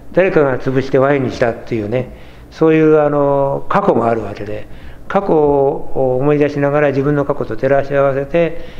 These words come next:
えー、そういうことを話し合いながら飲むっていうのが一番楽しい飲み方だと思います。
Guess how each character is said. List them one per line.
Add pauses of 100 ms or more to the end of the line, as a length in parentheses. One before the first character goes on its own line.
(300)
え
ー、
そ
う
い
う
こ
と
を
話
し
合
い
な
が
ら
飲
む
っ
て
い
う
の
が
一
番
楽
し
い (280)
飲
み
方
だ
と
思
い
ま
す。